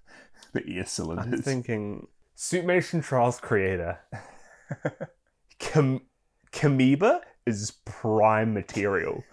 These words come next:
Speaker 1: <laughs>
Speaker 2: for you to write a creepypasta about.
Speaker 1: Yeah, well, apparently, uh, the suit was actually really hard to get into as well. There was a small slit on the suit's
Speaker 2: On the
Speaker 1: belly
Speaker 2: stomach. 'Cause
Speaker 1: that
Speaker 2: they
Speaker 1: he would
Speaker 2: swapped,
Speaker 1: climb into.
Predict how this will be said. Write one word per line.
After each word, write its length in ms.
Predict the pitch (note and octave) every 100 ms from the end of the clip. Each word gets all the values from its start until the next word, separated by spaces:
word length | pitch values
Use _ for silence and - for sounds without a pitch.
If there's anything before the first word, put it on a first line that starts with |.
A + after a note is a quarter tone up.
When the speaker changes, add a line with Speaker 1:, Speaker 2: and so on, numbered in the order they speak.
| E3
Speaker 1:
<laughs> 200 | - -
Speaker 2:
for 140 | -
you 80 | G#2+
to 80 | G2
write 180 | F#2+ F#2+
a 40 |
creepypasta 640 | - A2+ G2 - - - -
about. 340 | - - - - _ _ _ -
Speaker 1:
Yeah, 180 | C#3+
well, 160 | D#3+ E3
apparently, 600 | D#3+ D3+ G3+ A#3 A#2 A2+
uh, 80 | A2
the 220 | - A2 G#2+
suit 280 | - C#3
was 100 | E3
actually 280 | A2+ G#2+ G#2+
really 220 | F#2+ G2+ G2
hard 220 | G2 F2+
to 60 | -
get 140 | F#2
into 300 | G2 A2 F2+
as 100 | F2+
well. 120 | G2+
There 100 | G2
was 120 | E2
a 60 | F2
small 340 | - G#2 G2
slit 520 | G2 - - A2 G2 -
on 220 | F2+ F2+ F2+
the 60 |
suit's 260 | - F#2+ -
Speaker 2:
On 60 |
the 40 | G2+
Speaker 1:
belly 220 | F2+ G2
Speaker 2:
stomach. 420 | D#2 F2 - - -
'Cause 140 | C#3
Speaker 1:
that 60 | A#2+
Speaker 2:
they 40 |
Speaker 1:
he 60 | A2
would 80 | -
Speaker 2:
swapped, 200 | C3 A#2+
Speaker 1:
climb 220 | F#2+ F#2
into. 240 | F#2+ G2+